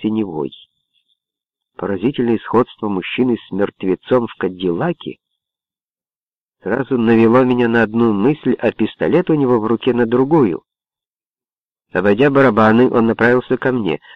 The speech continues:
Мощная его фигура в куртке из мягкой пушистой ткани нависла надо мной, как утес.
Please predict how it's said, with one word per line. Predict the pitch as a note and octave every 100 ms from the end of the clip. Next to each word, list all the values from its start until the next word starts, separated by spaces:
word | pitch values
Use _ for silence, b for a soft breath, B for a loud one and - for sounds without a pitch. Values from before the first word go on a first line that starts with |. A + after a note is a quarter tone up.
| -
Мощная | F#2 A#2+ - A2+
его | G#2 G#2 G#2
фигура | - G#2+ A#2 G#2+
в | -
куртке | - A2 - - G#2
из | - G2 F#2
мягкой | G2+ G2 - F#2
пушистой | F#2+ - F2+ - F2+
ткани | - C3+ D3
нависла | A#2 G#2+ A2+ - G#2+
надо | G2+ F#2+ F#2
мной, | B2 A#2+
как | - A2+ -
утес. | G#2+ - A#2+